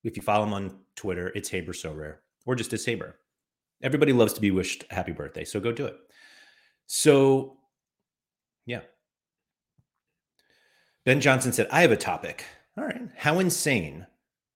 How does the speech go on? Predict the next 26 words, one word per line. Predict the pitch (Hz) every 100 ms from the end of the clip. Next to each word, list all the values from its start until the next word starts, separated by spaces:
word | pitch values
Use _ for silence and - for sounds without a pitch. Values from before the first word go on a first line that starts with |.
| _ _ _ _
is | 113 95
the |
Korean | 104 - 110 120 123
Army | 107 107 101
team's | 107 95
collection, | - 95 95 - 98 90 87 87
Gimcheon | 82 113 127 127 113 110 101
Sangmu? | - - 104 95 78 - -
All | 110 127
players | - 113 98 95
are | - 101
on | 90 110
eighteen-month | 113 - 117 104 101 101
loans | 92 82 80
from | 87 85
other | 107 117
K-League | - 90 78 71
teams. | - 67 73 - _ _ _
Collect | - 110 127
those | 120 113
collections | - 113 101 - 87 85
and | - 92
you | 87
have | 87
a |
scattergun | 80 - - 90 82 80 82 80